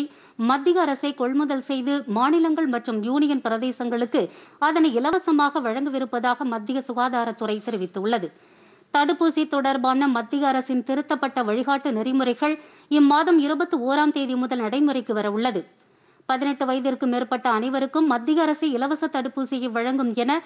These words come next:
பிரதமர் நரேந்திர மோடி நாட்டு மக்களுக்கு நேற்று முன்தினம் ஆற்றிய உரையில் தெரிவித்ததற்கிணங்க, மத்திய சுகாதாரத்துறை புதிய வழிகாட்டு நெறிமுறைகளை வெளியிட்டுள்ளது.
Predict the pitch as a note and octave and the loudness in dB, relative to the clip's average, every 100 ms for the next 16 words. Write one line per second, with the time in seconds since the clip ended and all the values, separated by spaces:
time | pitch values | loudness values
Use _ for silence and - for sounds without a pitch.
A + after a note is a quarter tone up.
0 | - - - E4 E4 D4+ A#3+ B3 F4 F4 | -10 -20 -4 0 2 2 2 2 2 2
1 | C4+ C4 B3+ G#3+ A#3 C#4 C#4 B3+ B3+ A#3+ | 0 -2 -2 0 0 0 -2 -2 -2 -4
2 | A#3+ G3+ C4+ - A#3+ A3+ A#3 A3+ A3+ G#3+ | -4 -2 -4 -2 -4 -2 -2 -2 -2 -2
3 | G#3+ G#3+ A3+ G3+ G#3+ B3 C#4 D4+ - - | -4 -4 -4 -2 -2 0 0 -2 -8 -18
4 | - D#4+ F4+ F4+ D#4+ C4 A3+ B3+ D4+ F3+ | -2 2 4 2 0 -2 -2 2 2 0
5 | - - - C4 C#4+ C#4+ F4+ F#4 D4+ D#4 | -6 -20 -8 0 0 4 2 2 0 0
6 | E4 D#4+ D#4 D4+ C#4+ C#4+ C#4 C#4 D#4 D#4 | 2 2 0 0 -2 -2 -4 0 2 2
7 | A3+ C4 D4 D4 C#4+ A3 C4 B3 B3 A#3+ | 0 0 -2 -2 -2 -2 -2 -2 -2 -2
8 | A3+ G#3 G#3 F#3 F3+ G#3 B3 F#3 | -4 -2 -4 -4 -4 -2 -2 -2